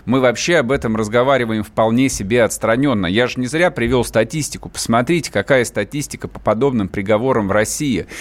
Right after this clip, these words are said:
Количество пьяных Д Т П, в том числе с пьяным исходом, у нас в стране совершенно чудовищный. Да, по идее, за это нужно жест-, жесточайшим образом карать.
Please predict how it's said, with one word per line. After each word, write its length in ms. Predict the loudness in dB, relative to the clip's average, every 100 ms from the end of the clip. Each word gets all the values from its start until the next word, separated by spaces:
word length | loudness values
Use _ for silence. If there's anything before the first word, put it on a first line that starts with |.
| -14 0
Количество 520 | 2 2 -2 -4 -4
пьяных 420 | 2 2 2 -2
Д 80 | -6
Т 160 | -6
П, 240 | -4 0 -2
в 60 |
том 200 | 0 -2
числе 300 | -2 -4 -2
с 60 | -2
пьяным 480 | 0 2 2 0 -6
исходом, 500 | -8 -2 0 0 -2 -8 -8
у 80 | 0
нас 220 | 2 2
в 20 |
стране 340 | 0 -2 0 -2
совершенно 580 | -2 -4 -2 0 0 -2
чудовищный. 760 | -4 0 2 2 0 0 -2
Да, 240 | 2 2 2
по 240 | -4 -8
идее, 300 | -6 -4 -2
за 100 | 0
это 240 | 0 0
нужно 320 | -4 -4 -4 -4
жест-, 340 | -4 -4 -4
жесточайшим 840 | -2 -2 -2 0 0 0 -2 -2
образом 360 | -2 -2 -4 -6
карать. 540 | 0 2 2 0 -2